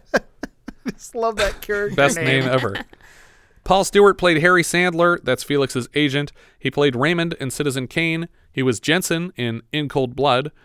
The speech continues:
Speaker 2: He's Captain Doc Kaiser in Twelve O'Clock High. He's back later this season as Doctor Segal in Nobody's Perfect.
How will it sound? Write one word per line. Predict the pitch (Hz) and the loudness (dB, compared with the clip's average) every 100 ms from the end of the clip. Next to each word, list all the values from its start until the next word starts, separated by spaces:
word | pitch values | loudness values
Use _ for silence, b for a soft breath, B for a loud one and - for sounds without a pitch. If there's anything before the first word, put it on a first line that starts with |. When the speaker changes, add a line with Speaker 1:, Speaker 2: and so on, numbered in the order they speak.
| b b | b b
Speaker 2:
He's | 120 | -6
Captain | - 139 135 123 | 0 0 2 -2
Doc | 110 139 - | 2 2 2
Kaiser | - 160 147 147 | 0 0 0 -6
in | 135 113 | -6 -8
Twelve | - 127 | -2 -2
O'Clock | 123 - 123 - | -2 -4 -6 -2
High. | 139 127 139 b b b | 0 0 -2 b b b
He's | 131 117 | -6 0
back | 160 165 | 0 2
later | 156 165 147 | 0 0 0
this | 185 | -2
season | - 143 135 165 | -2 -4 -4 -6
as | 123 120 110 | -4 -4 0
Doctor | 135 160 135 | 0 0 -6
Segal | - 127 143 147 143 | -6 0 2 2 0
in | 117 | -4
Nobody's | 131 131 113 | -2 -2 -6
Perfect. | - 160 - 110 - | -6 -8 -6 -10 -10